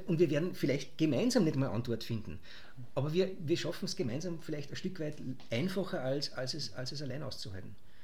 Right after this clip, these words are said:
Und das, glaube ich, kann schon hilfreich sein und wäre, glaube ich, einfach eine wichtige Erfahrung, gerade wenn man Bildung jetzt auch, würde man sagen, weiterdenkt als,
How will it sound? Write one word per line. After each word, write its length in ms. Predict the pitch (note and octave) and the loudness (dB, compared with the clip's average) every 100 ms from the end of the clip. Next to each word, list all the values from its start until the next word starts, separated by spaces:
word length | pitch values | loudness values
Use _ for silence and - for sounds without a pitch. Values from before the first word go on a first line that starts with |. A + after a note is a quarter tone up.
| - - - - | -8 -8 -8 -6
Und 100 | A#2+ - | -6 -4
das, 140 | C#3+ - | -4 -2
glaube 240 | C#3+ D3+ | -2 -2
ich, 120 | D3+ - - - - - - - | -2 -4 -6 -8 -8 -8 -8 -6
kann 240 | - B2+ D3 | -4 -4 -2
schon 460 | - - - E3 E3+ | -2 -2 -2 -2 0
hilfreich 340 | D#3+ D3 C3+ | 0 -2 -2
sein 120 | C#3+ | -2
und 140 | C#3 B2+ | -2 -2
wäre, 140 | B2+ | -4
glaube 200 | C#3+ C#3+ | -4 -4
ich, 60 | B2 | -4
einfach 180 | C3+ | -2
eine 100 | C3 | -2
wichtige 260 | C3+ - D#3 | -2 -4 -4
Erfahrung, 460 | C3+ G#2+ G2 D3+ D3 - - | -4 -4 -2 -2 -2 -4 -6
gerade 160 | - B2 | -4 0
wenn 80 | D3 | 0
man 120 | C#3+ | 0
Bildung 260 | C3+ D3+ D3+ | 0 -2 -2
jetzt 140 | D3 | -2
auch, 240 | C#3+ C#3+ D3 - - - - | -2 -2 -4 -6 -8 -8 -6
würde 240 | C#3+ C#3 | -2 0
man 60 | D3 | 0
sagen, 240 | C#3+ C3+ G#2+ A#2+ | 0 -2 -4 -4
weiterdenkt 760 | G#2 A#2+ - F3 B2+ C#3+ D3+ - | -2 0 0 0 0 -2 -2 -4
als, 500 | C3 C3+ C3+ - | -2 -2 -4 -6